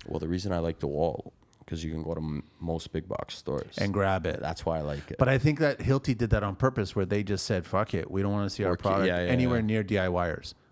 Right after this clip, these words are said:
Speaker 2: We
Speaker 1: Yeah.
Speaker 2: do not
Speaker 1: I can
Speaker 2: want,"
Speaker 1: understand that.
Speaker 2: which
Speaker 1: I can understand
Speaker 2: I totally
Speaker 1: that.
Speaker 2: respect that.
Speaker 1: Which I, you know, that's their lane, and
Speaker 2: Yes.
Speaker 1: obviously they're one of the leaders in the industry, so it's working for them. Everything on our specs is always Hilti. All of our threaded rod, wedge anchors.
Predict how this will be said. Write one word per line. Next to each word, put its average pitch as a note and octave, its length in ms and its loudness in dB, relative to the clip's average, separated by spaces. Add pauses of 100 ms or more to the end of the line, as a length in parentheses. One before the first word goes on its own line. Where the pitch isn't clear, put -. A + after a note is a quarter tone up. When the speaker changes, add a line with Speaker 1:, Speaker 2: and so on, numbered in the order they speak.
Speaker 2:
We F#2 80 8
Speaker 1:
Yeah. F2+ 80 4
Speaker 2:
do A2 160 4
not G#2 180 4
Speaker 1:
I A2 80 6
can G2+ 80 0
Speaker 2:
want," G2 120 4
Speaker 1:
understand F#2 440 -2
that. D#2+ 180 -4
Speaker 2:
which A2+ 140 6
Speaker 1:
I F#2 60 4
can G2+ 140 -2
understand F#2+ 280 0
Speaker 2:
I D#2 40 0
totally B2 260 6
Speaker 1:
that. A2 80 0
Speaker 2:
respect - 400 -2
that. - 160 -4
Speaker 1:
Which G#2 180 0
I, G#2 140 2 (220)
you A#2 180 -2
know, A#2 180 2
that's G2+ 300 0
their B2+ 200 0
lane, F2 460 -4
and E2+ 140 -2
Speaker 2:
Yes. F2+ 180 4
Speaker 1:
obviously F#2 460 -2
they're F2 120 0
one F2 160 0
of F2+ 40 -2
the E2+ 100 -2
leaders D#2+ 320 -4
in D#2 100 -4
the D2+ 60 -4
industry, D2 400 -6
so F2+ 160 -6
it's D#2 140 -8
working D2+ 320 -8
for D#2+ 100 -12
them. F#2 240 -4 (400)
Everything G2 400 2
on E2+ 120 2
our E2 100 0
specs - 420 -2
is F2 60 -4
always D2+ 260 -4
Hilti. E2 540 -6
All D#2+ 220 -2
of D#2+ 80 -6
our D#2 100 -4
threaded D#2 400 -4
rod, D2 480 -2
wedge B1 280 -6
anchors. G1+ 720 -8